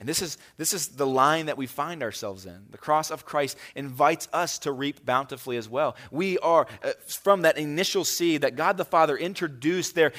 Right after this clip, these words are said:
out of the grave, a new creation in his Son that would bring to bear fruit throughout ages to come. We are a part of that. And as heirs to that seed and in that godly line, we are to bear much fruit and bountifully as we are in Christ.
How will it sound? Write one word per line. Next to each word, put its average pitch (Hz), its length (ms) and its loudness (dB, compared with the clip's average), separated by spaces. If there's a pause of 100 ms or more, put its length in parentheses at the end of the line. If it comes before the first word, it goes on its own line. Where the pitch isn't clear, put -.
(200)
out 190 180 6
of 196 60 -4
the 180 60 -4
grave, 156 460 2
a 143 80 6
new 185 200 0
creation 185 760 0 (380)
in 220 140 0
his 196 200 2
Son 196 320 2
that 160 100 2
would 139 120 -6 (200)
bring 202 280 0
to 208 120 2
bear 160 360 4 (140)
fruit - 480 0
throughout 147 300 2
ages 156 320 -4
to 143 80 -14
come. 151 160 -4
We 151 120 -2
are 139 120 4
a 123 40 2
part 175 340 -4
of 131 140 -8
that. 87 260 -12 (320)
And 123 80 -4
as 135 180 -2
heirs 196 300 4
to 160 60 -10
that 160 180 2
seed 160 240 -2
and 156 100 -2
in 196 220 -2
that 170 180 0
godly 151 320 -2
line, 139 240 -4 (180)
we 196 360 -2
are 160 160 0
to 156 100 -10
bear 139 260 0
much 131 360 -2
fruit 143 360 -8
and 117 240 -10
bountifully 120 800 -6 (420)
as 101 140 -20
we 127 200 -8
are 117 200 -6
in 104 140 -14
Christ. - 580 -16